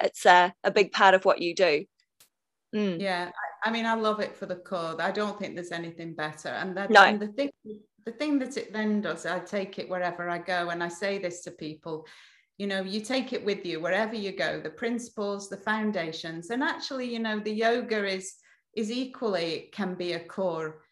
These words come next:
Speaker 2: uh, stability challenge, can't it? So it's
Speaker 1: Yes.
Speaker 2: just a question of, it's not so much, uh,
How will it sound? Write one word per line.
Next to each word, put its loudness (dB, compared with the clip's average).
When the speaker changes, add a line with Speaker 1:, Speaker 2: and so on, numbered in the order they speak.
Speaker 2:
uh, -2
stability -4
challenge, -2
can't -2
it? -10
So 0
it's 6
Speaker 1:
Yes. -12
Speaker 2:
just -6
a -6
question -4
of, -6
it's -8
not 0
so -8
much, -2
uh, -2